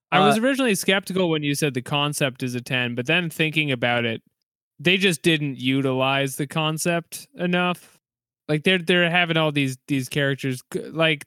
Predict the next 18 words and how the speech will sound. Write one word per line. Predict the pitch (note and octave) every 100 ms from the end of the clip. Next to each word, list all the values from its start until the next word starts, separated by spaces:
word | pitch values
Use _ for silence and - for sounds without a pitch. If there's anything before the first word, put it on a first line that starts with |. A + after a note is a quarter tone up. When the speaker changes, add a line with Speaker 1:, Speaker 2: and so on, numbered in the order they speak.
| -
Speaker 1:
there, | A3+
there's | A3+ A#3+
as | G#3+ E3+
much | E3+ D3
lore | C#3+ C#3+ C#3+ C3+
back | C3+ C3+ -
there | D3 C#3 C3
as, | B2+
like, | B2+
Greek | A#2+ B2+ C#3 C#3 C3+
mythology. | A#2+ B2+ A#2 A#2 A#2 B2
You | B2 D#3
could | E3 C3+
get | B2
all | A#2+
the | A#2
weird | A2+ B2 A#2+ A#2 A2+ A#2
Celtic | - B2+ B2 B2+ A#2 -